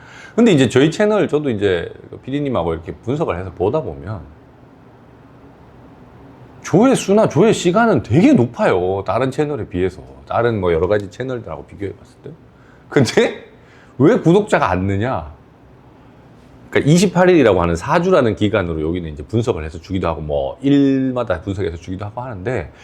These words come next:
사 주라고 하는 그 이십팔 일이라는 동안, 그 기간 동안 제 채널에 있는 여러 가지 영상들을 본 그 시간을 전부 누적했을 때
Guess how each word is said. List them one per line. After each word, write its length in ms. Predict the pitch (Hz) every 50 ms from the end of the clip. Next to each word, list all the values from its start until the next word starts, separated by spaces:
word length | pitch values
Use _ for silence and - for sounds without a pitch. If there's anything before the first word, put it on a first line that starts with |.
| - - -
사 200 | - - - 190 180
주라고 340 | 190 190 190 151 135 127
하는 180 | 120 117 113 107
그 80 | 104 104
이십팔 580 | 95 120 151 160 170 - - - 156 160 165 170 165 151 131 113 104 - - - _ _ -
일이라는 420 | 117 117 127 127 123 113 104 -
동안, 240 | - 135 131 120 - - - - _
그 120 | - 107
기간 360 | 104 - 147 139 160 131 104 -
동안 380 | - 87 82 113 175 226 269 - - _ _ _ _ -
제 420 | - - 127 135 139 139 131 -
채널에 460 | - - - 175 180 185 175 156 120 107
있는 280 | 101 101 101 98 87
여러 200 | 80 80 87 101
가지 220 | 104 127 131 104 90
영상들을 600 | 80 95 104 101 139 147 151 143 131 117 104 95 -
본 360 | - 110 110 120 117 98 82 - - _ _ _ _ _ _ _ _ _ _ -
그 80 | - 117
시간을 540 | 113 - - 165 165 190 220 214 196 147 -
전부 340 | - 147 185 196 170 156
누적했을 680 | 117 95 101 110 123 165 165 - - 104 92 - - 85
때 360 | - - 131 147 120 78 -